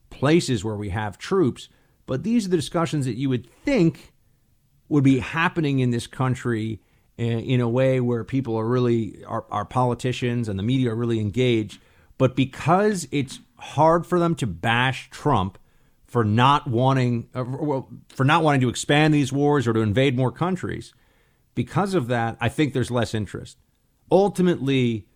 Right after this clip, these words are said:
much of the left's posturing on foreign policy and, and its positioning on foreign policy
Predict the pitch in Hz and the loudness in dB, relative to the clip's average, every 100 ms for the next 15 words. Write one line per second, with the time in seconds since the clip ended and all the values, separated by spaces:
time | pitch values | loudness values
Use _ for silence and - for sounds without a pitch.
0 | _ 110 123 165 175 170 139 127 127 117 | _ 2 4 4 2 -2 0 2 2 2
1 | - - - - 127 120 135 - 123 113 | -4 -18 -18 -6 -2 -2 -4 -4 -4 -2
2 | 107 104 127 113 95 127 131 123 - 123 | -4 -2 0 0 0 0 2 0 -2 -2
3 | 107 101 107 104 - 101 175 - 127 107 | -2 -2 -4 -4 -4 0 0 0 -4 -2
4 | 110 110 90 104 107 - 101 | -2 -4 -2 -4 -4 -6 -10